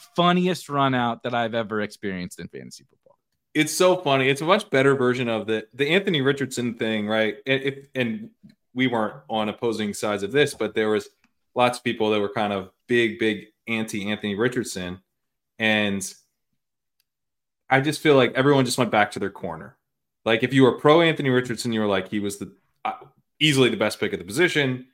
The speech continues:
Speaker 1: Yep.
Speaker 2: He was gonna be, like, you know, rivaling for the quarterback one. I got him in, like, the eighth and ninth round. Like, that's an absolute smash. Sucks he got hurt. If you're Anthony, Anthony Richardson, you're like,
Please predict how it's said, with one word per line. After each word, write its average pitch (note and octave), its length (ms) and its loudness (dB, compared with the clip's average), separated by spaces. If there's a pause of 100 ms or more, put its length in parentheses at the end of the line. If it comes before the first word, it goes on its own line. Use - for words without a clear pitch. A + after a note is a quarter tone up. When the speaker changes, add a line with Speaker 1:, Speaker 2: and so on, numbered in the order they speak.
(340)
Speaker 1:
Yep. G#2 80 -6
Speaker 2:
He A2 100 2
was G#2+ 220 2
gonna A2 260 0
be, A2 160 2
like, G2+ 320 -2
you A#2 120 -6
know, F#2+ 160 -2
rivaling A2 340 4
for G2+ 120 -4
the F#2+ 80 4
quarterback F#2+ 340 -2
one. A#2+ 260 4
I G#2 80 2
got G2+ 160 2
him G2+ 80 -2
in, F#2+ 80 -4
like, F2 160 -8
the F#2 100 -8
eighth G2 220 -4
and F#2 80 -8
ninth F2 180 -8
round. A2 300 0
Like, E2+ 260 -4
that's F#2+ 220 -6
an F#2 100 -8
absolute F#2 380 -4
smash. C3 440 -2
Sucks - 260 -6
he F#2 80 -8
got D#2+ 100 -8
hurt. - 160 -16 (380)
If - 100 -8
you're A2 140 2
Anthony, B2+ 320 2
Anthony A2+ 160 -2
Richardson, G#2+ 420 -2
you're F#2+ 100 -4
like, E2 240 -4